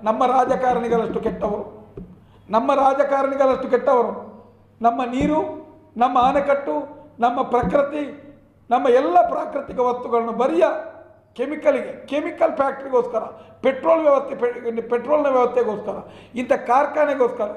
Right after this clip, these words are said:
ಎಲ್ಲಿಯಾದ್ರೂ ಇಂಥ ದುಷ್ಟರು ಇರ್ಬೋದೇ? ಇಂಥ, ಇಂಥ ಇವರಿಗೆ ಒಂದು ಕರುಣೆ ಆದ್ರೂ ಇದೆಯಾ?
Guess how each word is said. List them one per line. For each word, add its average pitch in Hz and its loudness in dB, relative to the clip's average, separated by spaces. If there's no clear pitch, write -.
ಎಲ್ಲಿಯಾದ್ರೂ 302 2
ಇಂಥ 269 -6
ದುಷ್ಟರು 269 0
ಇರ್ಬೋದೇ? 233 2
ಇಂಥ, 247 -2
ಇಂಥ 262 -2
ಇವರಿಗೆ 277 -2
ಒಂದು 269 4
ಕರುಣೆ 302 2
ಆದ್ರೂ 311 2
ಇದೆಯಾ? 233 -6